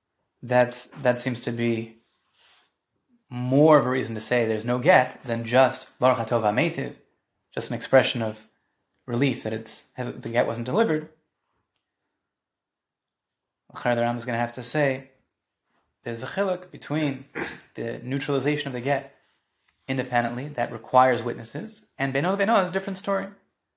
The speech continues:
That does not require witnesses. So you're gonna have to say something to that effect. But Tzarech Bir, exactly what the, what the difference is, why Beino Lebeino does not require Eidim. When he, when he has Eidim, then it's Edei Kiyum,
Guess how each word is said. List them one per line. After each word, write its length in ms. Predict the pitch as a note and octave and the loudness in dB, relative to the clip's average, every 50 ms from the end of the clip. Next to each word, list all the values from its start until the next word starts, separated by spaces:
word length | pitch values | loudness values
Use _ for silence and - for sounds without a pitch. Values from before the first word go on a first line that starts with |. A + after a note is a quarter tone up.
| _ _ _ _ _ _ _ _ _ _ _ _ _ _ _ - | _ _ _ _ _ _ _ _ _ _ _ _ _ _ _ -6
That 120 | C3 C3+ | -4 -4
does 140 | C#3 C3+ C3 | -4 -2 2
not 160 | D3 D3+ D3+ | 2 4 4
require 340 | C#3+ C#3 - - C3+ C3 C3 C3 | 2 0 0 2 4 4 4 2
witnesses. 540 | C3 - B2 A#2 - B2+ B2 A#2 - - - | 0 -2 -6 -8 -10 -10 -10 -12 -12 -14 -8
So 160 | - - C#3 | 0 2 2
you're 100 | C#3 A2+ | 2 2
gonna 120 | B2+ B2+ C3+ | 2 0 -2
have 120 | C#3+ C#3+ | -2 -2
to 80 | - C3+ | -4 -4
say 160 | - - D3+ | -4 -2 -2
something 300 | D3 - C#3+ B2+ C3 A#2+ | 0 0 -2 -4 -4 -4
to 60 | - | -2
that 120 | - B2 B2 | 0 2 2
effect. 440 | A#2+ - E3+ D#3+ D3 - - - _ _ _ _ _ _ - | 2 4 4 2 2 0 -4 -14 _ _ _ _ _ _ -16
But 100 | - - | -14 -2
Tzarech 320 | - - C#3+ C#3 C#3 C#3 | 2 4 4 4 4 2
Bir, 320 | C#3+ D#3+ C#3+ C3 A#2+ C3 - - _ _ _ _ _ _ _ _ _ - | 0 0 2 0 0 -4 -8 -16 _ _ _ _ _ _ _ _ _ -16
exactly 640 | A#2+ A2+ A#2+ C3+ D3+ D#3 D3+ - A#2+ A2+ A#2 A#2 - | -6 0 4 4 4 4 4 0 -6 -6 -6 -8 -10
what 200 | - B2 A2+ - | -10 -10 -10 -8
the, 180 | - A#2+ A#2+ A#2 | -8 -8 -8 -8
what 140 | A#2 - - | -10 -10 -10
the 80 | B2 | -4
difference 380 | A#2+ C#3+ C#3+ - C3+ C3 - - | -2 -2 0 0 -2 -4 -2 0
is, 140 | D#3+ C3+ A2 | 0 0 0
why 560 | A2 A#2 A#2+ B2+ B2+ C3+ C3 B2+ A#2+ A#2+ - - _ _ _ _ _ _ _ _ _ _ | 0 2 6 8 8 8 8 6 4 0 -4 -12 _ _ _ _ _ _ _ _ _ _
Beino 200 | B2 B2 B2+ B2+ | -6 -4 -2 0
Lebeino 960 | B2 A#2+ B2 B2 - - C#3+ B2 B2 B2 A#2+ B2 B2 C3 E3+ F#3 D3+ B2+ A#2+ - - _ _ _ _ _ _ _ _ | 0 0 0 -2 -4 -4 -6 -8 -8 -6 -4 -4 -2 2 2 4 2 2 0 -4 -12 _ _ _ _ _ _ _ _
does 140 | - B2 A2+ | -8 -2 2
not 160 | B2 B2+ B2 | 4 4 4
require 520 | B2 A#2 - - - - C3+ C3 C3 B2+ B2 - | 2 -2 -6 -4 2 4 6 6 6 6 4 2
Eidim. 400 | D3 F3 D#3+ C3+ B2 A#2+ B2 - _ - | 2 0 0 0 -2 -4 -6 -12 _ -14
When 140 | B2 A#2+ | -12 -12
he, 80 | - A#2 | -10 -10
when 260 | A#2+ - - C3 B2 | -12 -12 -12 -8 -4
he 60 | B2 | -2
has 120 | A#2+ A#2+ - | -2 -2 -2
Eidim, 360 | - D3+ E3+ D3+ C3+ B2 A#2+ | 0 -2 0 0 0 -2 -2
then 100 | A#2+ A#2 | -2 -2
it's 240 | A#2 A#2 - - - _ _ _ _ - | -4 -4 -8 -14 -18 _ _ _ _ -6
Edei 240 | A#2+ B2 A#2 A2+ - | -4 -2 -2 -4 -4
Kiyum, 520 | - - - F3+ D#3+ A#2+ G#2+ G#2+ A2 - | -6 -6 -2 0 0 0 0 -2 -6 -12